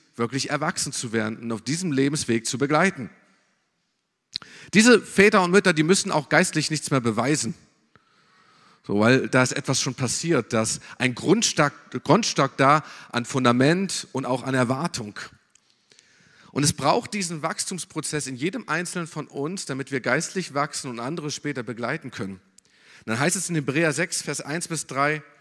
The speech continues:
„Lasst uns daher aufhören, ständig die Grundaussagen der Lehre von Christus zu wiederholen. Wir wollen vielmehr weitergehen und im Verständnis reifer werden.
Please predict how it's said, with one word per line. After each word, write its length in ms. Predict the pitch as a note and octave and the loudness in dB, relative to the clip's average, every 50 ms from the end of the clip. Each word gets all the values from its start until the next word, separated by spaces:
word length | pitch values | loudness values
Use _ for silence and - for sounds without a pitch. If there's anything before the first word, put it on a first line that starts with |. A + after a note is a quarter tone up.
| _ _ _ _ _ _ _ _ _ - | _ _ _ _ _ _ _ _ _ -4
„Lasst 320 | G2+ B2+ F3 G#3 - - | -2 -2 0 0 -2 -4
uns 160 | G#3 G3+ - | -4 -4 -2
daher 380 | - F3 D#3 D3+ F#2+ D#3 C3+ F2 | 0 2 2 2 0 -2 -2 2
aufhören, 680 | C3+ F3+ A3+ A3 - - E3 D3 D3+ C#3 D3+ D#3 D#3 C#3+ | 2 2 2 2 0 0 2 2 2 2 0 -2 -4 -4
ständig 380 | - - E3 E3+ G3+ G3 E3 | -4 -2 -2 -2 -2 -4 -4
die 140 | - D#3+ C3 | -4 -4 -4
Grundaussagen 800 | - - D#3 G#3+ B3+ - - D#3+ D#3 C#3+ - C#3+ C3 C3 B2+ B2+ | -2 -2 -4 -4 -2 -4 -4 -4 -4 -2 -2 -2 0 0 -2 -2
der 100 | B2+ A#2+ | -2 -2
Lehre 300 | A#2+ C#3 E3 F3+ F3+ F#3 | 0 0 0 0 -2 -4
von 180 | - - B2+ A2+ | -6 -8 -8 -6
Christus 560 | - - D#3 D#3 - - - A#2+ A#2 - - | -4 -4 -4 -4 -4 -6 -6 -6 -6 -6 -6
zu 120 | - B2 | -6 -6
wiederholen. 560 | A2+ B2+ D3+ D3+ D3+ G3+ G#3 F3 C3 A2 G#2+ E2+ _ _ _ _ _ _ _ _ _ _ _ _ _ _ _ _ _ - - - - _ - | -4 -2 -2 0 0 0 0 0 -2 -4 -6 -12 _ _ _ _ _ _ _ _ _ _ _ _ _ _ _ _ _ -20 -20 -20 -20 _ 2
Wir 140 | C3 C3+ | 4 4
wollen 240 | C3 D3 D3+ D3+ C#3+ | 6 6 4 4 0
vielmehr 500 | C#3 - - F#3 G3 G#3+ G3+ F#3+ D3+ B2 | -2 -4 -2 0 0 2 2 0 0 0
weitergehen 720 | C3 C3+ D#3 D#3+ E3+ F3 E3+ D#3 F3 F3 E3+ F3 F3 F3 - | 0 -2 -2 -2 -2 -4 -4 -4 -4 -4 -4 -6 -8 -12 -12
und 160 | - B2 B2 | -10 -10 -8
im 80 | B2 G#2+ | -8 -6
Verständnis 640 | - C3+ A#2 - - C#3+ C#3+ D#3+ - - - - - | -6 -6 -6 -4 -4 -4 -4 -4 -6 -8 -8 -6 -4
reifer 360 | A2 B2 C3+ - C#3+ C3 G#2 | -4 -4 -4 -4 -4 -6 -4
werden. 360 | G#2+ G2+ G2 F#2 - F2+ F2 | -6 -6 -8 -10 -14 -18 -20